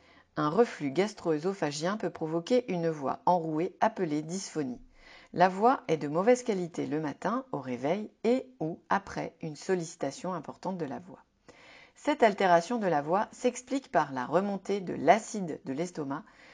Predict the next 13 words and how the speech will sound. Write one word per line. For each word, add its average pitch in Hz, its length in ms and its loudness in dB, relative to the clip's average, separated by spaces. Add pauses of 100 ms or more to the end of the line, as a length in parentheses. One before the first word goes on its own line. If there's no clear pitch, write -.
(200)
jusqu'à 220 600 2
la 185 140 4
gorge, - 440 -8
appelé 185 640 4
reflux 185 840 2
laryngopharyngé. 170 1200 2 (760)
L'acidité 208 1000 0 (160)
irrite 247 520 2 (160)
toute 370 220 2
la 254 100 8
muqueuse 226 340 4
du 208 140 -2
cou, 185 260 -8